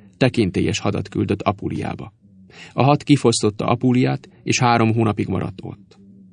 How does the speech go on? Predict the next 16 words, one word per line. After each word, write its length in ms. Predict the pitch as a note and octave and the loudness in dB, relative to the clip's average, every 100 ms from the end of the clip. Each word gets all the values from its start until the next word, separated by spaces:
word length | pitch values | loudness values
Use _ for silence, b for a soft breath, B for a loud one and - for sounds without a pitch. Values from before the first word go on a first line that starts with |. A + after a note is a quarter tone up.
| - - B - | -20 -20 B 0
Amikor 280 | A#2 A2+ | 0 2
a 60 | F#2 | 0
katonák 440 | B2 B2+ A#2 A2+ | 0 2 2 2
a 40 | A2 | 2
Monopoli 540 | A2+ C3 A2 B2 C3+ B B | 2 2 4 0 0 B B
és 220 | - A2 - | -2 -2 0
Brindisi 480 | A#2+ C3+ A#2+ G#2+ - | 4 6 4 2 0
városokat 460 | A2 G#2+ - - | 0 0 -6 -6
elfoglalták, 680 | - A#2 A2 G#2 G2+ G2 - B B B | -4 -2 -2 -4 -4 -6 -8 B B B
ezeket 320 | A#2+ A#2 G2 | 0 0 -2
a 60 | |
Kálmán 400 | F#2 B2+ C3 B2+ | 0 2 4 2
királynak 360 | A#2 A#2+ A2+ G#2+ | 4 2 2 2
fizetendő 440 | A#2+ A2+ A2 G#2 | 0 0 0 0
haszonbér 600 | G2+ A#2 A#2 B2+ A#2+ A#2+ | 0 0 2 0 2 2
fejében 680 | A#2 A#2 A2+ G#2+ G#2 - | 0 0 0 0 -2 -4